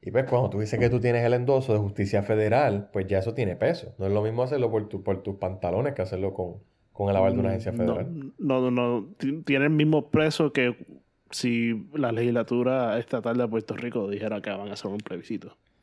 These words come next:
Speaker 1: Está bien, Luis, pero se trata de que le van a dar dinero. O sea, tú, tú, tú eres un partido político y quieres un par de millones, tú tienes una agencia de publicidad.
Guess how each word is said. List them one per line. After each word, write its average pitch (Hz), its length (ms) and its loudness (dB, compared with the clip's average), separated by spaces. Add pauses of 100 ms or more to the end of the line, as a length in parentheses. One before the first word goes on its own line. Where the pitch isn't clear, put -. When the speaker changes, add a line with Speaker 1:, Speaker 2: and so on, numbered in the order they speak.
(720)
Speaker 1:
Está 110 320 -2
bien, 120 180 2
Luis, 127 240 0
pero 95 360 0
se 104 140 -4
trata 95 280 0
de 117 60 -2
que 113 80 0
le 113 80 2
van 98 160 0
a 101 80 0
dar 107 100 0
dinero. 104 560 -2
O - 40 -20
sea, 95 180 -2 (160)
tú, 104 260 -8
tú, 101 180 -4
tú 110 120 -4
eres 107 100 2
un 110 80 -2
partido 117 320 0
político 120 360 0
y - 40 -4
quieres 101 180 -2
un 101 80 -6
par 110 120 0
de 113 120 0
millones, 110 440 -2
tú 98 100 -8
tienes 101 220 -2
una 110 100 0
agencia 110 280 -2
de 104 40 -6
publicidad. 107 640 -2